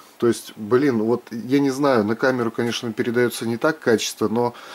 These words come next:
даже вот это вот два мегапикселя, ну, даже несмотря на то, что тысяча восемьдесят пи здесь,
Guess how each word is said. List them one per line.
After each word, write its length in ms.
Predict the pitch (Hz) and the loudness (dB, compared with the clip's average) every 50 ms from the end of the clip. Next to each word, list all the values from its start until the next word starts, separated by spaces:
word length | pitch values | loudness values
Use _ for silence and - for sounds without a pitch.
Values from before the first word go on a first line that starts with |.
| - - - - - - - - | -16 -16 -16 -16 -16 -18 -16 -8
даже 320 | - 107 135 135 123 127 | 0 2 4 4 4 2
вот 140 | 123 123 120 | 2 2 2
это 160 | 139 117 - | 2 4 4
вот 140 | 120 117 98 - - | 4 4 4 0 -8
два 280 | 101 101 117 135 131 | -6 0 2 2 4
мегапикселя, 880 | 123 117 117 104 120 120 - - 170 165 - - 131 113 104 98 90 85 - - - - | 4 2 2 4 2 2 2 0 -4 -4 -2 0 2 4 4 4 2 0 -6 -16 -20 -12
ну, 300 | 92 110 156 160 117 - - _ _ - - - _ _ _ - _ _ | -4 0 0 0 0 -2 -8 _ _ -20 -20 -20 _ _ _ -20 _ _
даже 320 | - 123 110 139 131 117 123 | -10 -2 2 2 2 2 2
несмотря 360 | 131 117 - 143 135 131 131 | -2 -2 0 0 2 2 4
на 100 | 127 123 | 2 2
то, 160 | - - 139 | 2 2 2
что 220 | - - - - - | 2 0 -6 -12 -6
тысяча 320 | - 131 117 - - 113 | -4 -2 -2 0 2 4
восемьдесят 480 | 113 123 117 - - 113 110 - - - | 4 4 4 2 2 -2 -2 -2 -4 -6
пи 160 | - 170 165 | -4 -2 -2
здесь, 400 | 147 123 113 104 92 - - | -2 0 0 0 -2 -2 -8